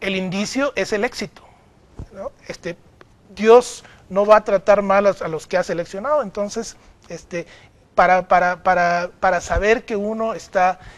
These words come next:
en ese, en esa categoría, pues, este, eh, uno de los, de los indicios es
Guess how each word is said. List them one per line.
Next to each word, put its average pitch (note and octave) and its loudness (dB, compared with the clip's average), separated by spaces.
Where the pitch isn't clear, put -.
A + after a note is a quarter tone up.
en E3+ -10
ese, F#3 -2
en E3+ -8
esa F3+ -2
categoría, A3 -4
pues, G#3+ 0
este, E3 -10
eh, D#3+ -12
uno G#3 -2
de A3 2
los, F3+ -4
de E3+ -8
los D#3 -10
indicios F#3 -8
es G3+ -2